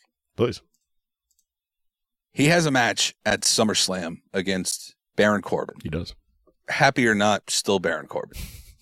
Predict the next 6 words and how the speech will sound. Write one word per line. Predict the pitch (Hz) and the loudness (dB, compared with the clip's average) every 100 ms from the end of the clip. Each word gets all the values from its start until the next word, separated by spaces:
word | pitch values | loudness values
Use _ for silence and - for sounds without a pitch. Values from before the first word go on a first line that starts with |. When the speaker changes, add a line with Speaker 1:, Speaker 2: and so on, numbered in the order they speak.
| _ _ _ _ _ - | _ _ _ _ _ -8
Speaker 1:
Mm-hmm. | 78 80 - 82 _ _ _ _ _ _ _ _ _ _ _ _ _ _ _ - | -6 -8 -14 -20 _ _ _ _ _ _ _ _ _ _ _ _ _ _ _ -4
Speaker 2:
SummerSlam | - 170 202 214 175 175 151 | 2 4 4 4 2 2 2
is | 104 | 0
where | 98 110 135 131 | 2 4 6 6
this | 101 85 - - | 2 -2 -4 -4
year? | 65 - - | -6 -10 -12